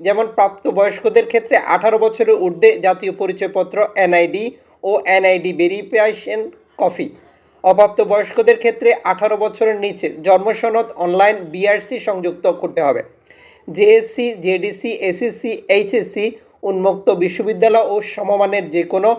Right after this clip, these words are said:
একটি সনদ প্রযোজ্য হবে। মানে, আপনি নাম সংশোধন করতে চাচ্ছেন, সেক্ষেত্রে আপনাকে অবশ্যই এ সকল কাগজপত্র দিয়ে সংশোধন করতে হবে।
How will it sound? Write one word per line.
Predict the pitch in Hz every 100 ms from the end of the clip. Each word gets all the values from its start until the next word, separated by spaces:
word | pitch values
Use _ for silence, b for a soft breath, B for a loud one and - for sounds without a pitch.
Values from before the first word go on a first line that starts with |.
| B B -
একটি | 196 - 220
সনদ | - 214 214 -
প্রযোজ্য | - 180 160 151 160
হবে। | 139 - - _ -
মানে, | 165 190 240 - _ _ _ _ _ _ _ _ _ _
আপনি | - -
নাম | 185 170
সংশোধন | 175 220 208 214 214
করতে | 220 220 220
চাচ্ছেন, | 220 - - - B B B -
সেক্ষেত্রে | 226 214 220 226
আপনাকে | 220 - 202 190 214
অবশ্যই | 185 190 - 233 226 190
এ | 185
সকল | 208 226 214
কাগজপত্র | 208 180 180 - 185 - 190 - 170 151
দিয়ে | 185 202 233 226 - -
সংশোধন | - 185 190 170
করতে | 156 147 139
হবে। | 127